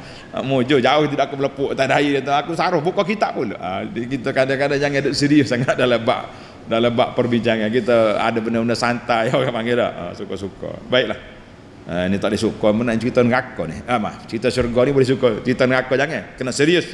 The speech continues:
Jangan duk main-main. Ha. Yang pertama,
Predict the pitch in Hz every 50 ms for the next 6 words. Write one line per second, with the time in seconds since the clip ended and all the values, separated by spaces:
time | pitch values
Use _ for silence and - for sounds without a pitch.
0 | - - - - - - - - - - - 104 110 107 107 104 98 98 95 87
1 | 78 69 67 - - - - - - - - - - - - - 76 82 82 80
2 | 71 60 50 50 - - - - - - - - - - - - - - - -
3 | - - - - - - - - - - - - - - - - 131 165 180 -
4 | - - - 175 180 196 208 214 202 170 143